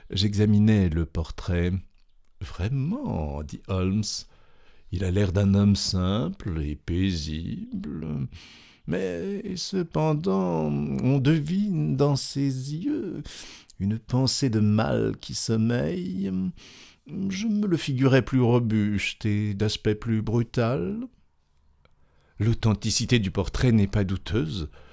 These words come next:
Le nom et la date, seize cent quarante-sept, se trouvent au dos de la toile. Pendant le dîner, Holmes parla peu. Le portrait du vieux libertin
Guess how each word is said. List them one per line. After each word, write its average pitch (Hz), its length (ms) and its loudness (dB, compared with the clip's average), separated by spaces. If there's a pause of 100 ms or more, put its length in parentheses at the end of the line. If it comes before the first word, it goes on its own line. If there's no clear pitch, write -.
(240)
Le 107 160 4
nom 113 300 6
et 98 80 4
la 95 120 4
date, 98 300 2
seize - 320 2
cent 107 220 0
quarante-sept, 90 720 -2 (300)
se - 140 -2
trouvent 104 340 0
au 92 80 4
dos 87 160 2
de 90 140 0
la 82 100 -2
toile. 95 460 -6 (1040)
Pendant 120 260 2
le 107 140 0
dîner, 90 420 0 (420)
Holmes 175 300 0 (380)
parla 92 340 0
peu. 82 320 -6 (880)
Le 90 280 4
portrait 110 440 2
du 87 140 0
vieux 87 220 4
libertin 87 640 0